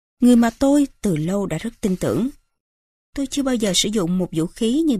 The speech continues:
vậy để chống lại cô. Càng hơn thế, vì tôi biết sự thật.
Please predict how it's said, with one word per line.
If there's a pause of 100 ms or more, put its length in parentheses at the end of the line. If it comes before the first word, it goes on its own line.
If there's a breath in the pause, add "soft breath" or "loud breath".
vậy
để
chống
lại
cô. (1000)
Càng
hơn
thế, (320)
vì
tôi
biết
sự
thật.